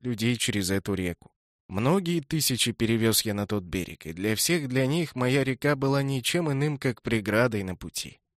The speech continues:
Они держали путь за деньгами и по делам, на свадьбы и к святым местам, и река была им помехой. А перевозчик затем и был нужен,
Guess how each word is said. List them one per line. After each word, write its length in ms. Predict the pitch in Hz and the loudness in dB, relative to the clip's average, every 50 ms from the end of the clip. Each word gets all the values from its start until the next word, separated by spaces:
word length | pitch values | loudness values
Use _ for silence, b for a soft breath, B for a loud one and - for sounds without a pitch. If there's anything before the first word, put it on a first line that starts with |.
| _ _ _ _ _ _ _ _ - | _ _ _ _ _ _ _ _ -2
Они 220 | 95 107 147 185 | -2 0 2 2
держали 440 | 175 165 160 143 131 165 175 160 160 | 4 4 4 6 6 6 6 6 4
путь 260 | 147 - - 180 165 | 2 4 2 2 2
за 160 | 139 131 135 | 4 2 2
деньгами 720 | 120 110 113 107 98 80 87 107 131 147 147 143 139 123 110 | 2 2 0 -2 -2 2 4 4 6 6 4 2 2 0 0
и 40 | 98 | 0
по 120 | - 101 | 0 0
делам, 480 | 82 85 85 82 87 101 120 123 127 - b b b b b b | 0 0 0 2 4 4 4 2 2 -2 b b b b b b
на 140 | - 82 80 | -6 -2 0
свадьбы 680 | - - 85 95 110 127 131 131 120 117 117 107 95 | 0 2 4 4 6 6 6 4 2 0 2 2 2
и 40 | 85 | 0
к 80 | - - | -2 -4
святым 420 | - - 82 85 - - 120 123 | -4 -2 -2 -4 -2 0 0 0
местам, 600 | 120 113 104 90 - - - 101 117 127 131 131 b b b b b b | 2 0 2 0 0 2 4 4 6 6 4 2 b b b b b b
и 80 | - 90 | -4 0
река 340 | 92 95 - - 139 160 160 | 0 0 2 4 4 6 6
была 260 | 160 160 165 165 160 | 6 6 6 6 4
им 120 | 160 151 | 2 2
помехой. 600 | 143 165 151 156 170 175 170 - - - - - _ _ _ _ _ _ _ _ _ _ _ _ - | 4 4 4 4 4 2 2 0 -2 -10 -14 -14 _ _ _ _ _ _ _ _ _ _ _ _ -8
А 100 | 85 92 | -8 -2
перевозчик 580 | - 107 104 107 120 160 180 185 - - 110 90 | 0 4 4 6 6 6 6 4 4 2 2 2
затем 440 | 87 104 101 - - 170 170 170 | 4 2 4 4 4 2 2 2
и 40 | 156 | 2
был 280 | 123 104 104 101 98 95 | 2 4 4 4 4 2
нужен, 420 | 95 95 95 90 85 90 90 87 | 2 0 0 0 0 -2 -4 -4